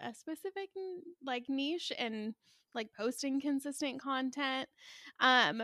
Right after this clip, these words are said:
but maybe it just doesn't come across that way to me. Like, maybe I'm just not analyzing th-, other people's social media <laughs> as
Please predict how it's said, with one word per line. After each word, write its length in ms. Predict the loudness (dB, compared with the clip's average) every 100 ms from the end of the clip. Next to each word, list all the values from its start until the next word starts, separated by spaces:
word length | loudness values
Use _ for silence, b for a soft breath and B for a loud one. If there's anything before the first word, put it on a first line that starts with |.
| -2
but 220 | 4 6
maybe 260 | 8 8 8
it 160 | 6 4
just 200 | 2 4
doesn't 400 | 4 4 -2 -6 _ _ _ -6
come 180 | -2 -2
across 520 | -4 2 4 4 0
that 260 | 2 2 0 -6 -6
way 260 | 0 2 2
to 200 | -2 -4
me. 140 | -2 -2 -2 -2
Like, 260 | 0 0 -2 -8
maybe 300 | -2 0 2
I'm 140 | 0 0
just 180 | -2 0
not 240 | 0 0
analyzing 720 | -4 -2 0 0 0 -2 -4
th-, 100 | -6 _
other 240 | -4 -2 -4
people's 420 | -6 -6 -6 -6
social 340 | -8 -8 -8
media 540 | -6 -8 -4 0 0 0
<laughs> 40 |
as 100 | -4